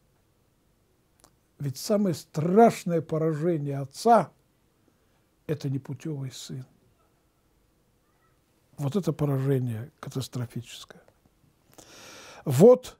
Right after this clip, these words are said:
пришел и Хусий вслед за ним, и сказал Хусий царю: "Добрая весть господину моему царю! Господь явил тебе ныне правду в избавлении от руки всех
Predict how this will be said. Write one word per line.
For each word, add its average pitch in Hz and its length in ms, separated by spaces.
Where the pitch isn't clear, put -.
пришел 240 520
и 233 120
Хусий 190 600
вслед 196 360
за 180 160
ним, 226 360
и 196 100
сказал 226 380
Хусий 214 400
царю: 202 480
"Добрая 220 640
весть 214 480
господину 208 800
моему 208 380
царю! 202 520
Господь 214 600
явил 214 480
тебе 226 640
ныне 214 340
правду 220 540
в 220 80
избавлении 208 640
от 196 200
руки 226 420
всех - 560